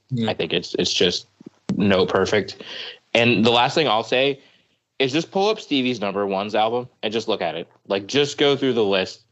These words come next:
Speaker 2: and it's just banger after banger after banger. And, you know, a lot of, um, bands will have their number one C D or their greatest hits, and you'll be like, "Okay, yeah, these are good."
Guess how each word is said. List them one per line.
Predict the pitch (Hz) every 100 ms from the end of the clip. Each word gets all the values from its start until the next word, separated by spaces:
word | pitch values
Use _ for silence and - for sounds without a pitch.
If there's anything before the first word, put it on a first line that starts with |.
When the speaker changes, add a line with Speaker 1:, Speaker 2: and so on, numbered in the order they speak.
| _ _ -
Speaker 2:
and | 104
it's | 98
just | 98 95
banger | 107 104 98 98 98 - - _ -
after | 107 104 107
banger | 92 92 90 85 - _ _ _
after | 101 101 214
banger. | 98 87 85 82 _ _ _
And, | - 92 92 90 - - -
you | 123
know, | 120 117 104
a | 117
lot | 113 123
of, | 127 120 113 - _ -
um, | 101 101 98 90 90 - - _ _ _ _
bands | 117 107 104 95
will | 101
have | 95 98 92 90
their | 104
number | 101 101 104
one | 107 107 110 110
C | - - - 120
D | 113 123
or | 104
their | 98
greatest | 98 95 95
hits, | 98 104 -
and | 120
you'll | 151
be |
like, | 214 330
"Okay, | 349 349 330
yeah, | 330 -
these | 139 135
are | 123
good." | 117 101